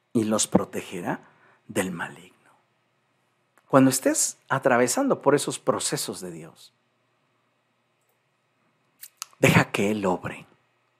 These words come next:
deja que Él transforme tu circunstancia a su manera. ¿Y a qué me refiero con esto?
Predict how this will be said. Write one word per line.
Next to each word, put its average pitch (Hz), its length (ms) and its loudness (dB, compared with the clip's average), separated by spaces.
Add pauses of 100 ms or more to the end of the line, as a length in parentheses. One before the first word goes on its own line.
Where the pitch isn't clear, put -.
(520)
deja 127 380 0
que 107 320 4
Él 117 180 2
transforme 98 920 -2 (800)
tu 101 100 -4
circunstancia 117 1300 0 (1900)
a 110 80 2
su - 180 0
manera. 82 520 -8 (1500)
¿Y 131 120 0
a - 80 2
qué 185 100 4
me 160 100 4
refiero 160 460 4
con 95 180 -2
esto? - 280 -8